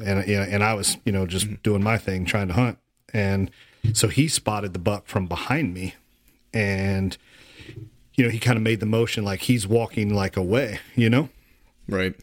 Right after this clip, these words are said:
Speaker 1: So <clears throat> I grunted at him. He stopped, looked our direction, kept going. I'm like, "Hmm, I don't wanna grunt again." So this time I gave a short little grunt, and then I gave a snort wheeze,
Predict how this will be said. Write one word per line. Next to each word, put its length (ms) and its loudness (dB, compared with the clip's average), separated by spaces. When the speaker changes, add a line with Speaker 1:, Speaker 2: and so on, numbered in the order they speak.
Speaker 1:
So 460 2
<clears throat> 0 -
I 140 2
grunted 340 2
at 180 2
him. 160 0
He 120 0
stopped, 600 0
looked 280 2
our 140 4
direction, 720 0
kept 240 -2
going. 320 -2
I'm 140 2
like, 300 0
"Hmm, 260 0
I 100 0
don't 120 -2
wanna 140 -4
grunt 260 2
again." 380 0
So 340 -2
this 180 2
time 320 0
I 100 2
gave 220 0
a 40 -2
short 360 0
little 180 -2
grunt, 400 0
and 120 4
then 100 4
I 80 2
gave 240 0
a 100 0
snort 380 2
wheeze, 480 0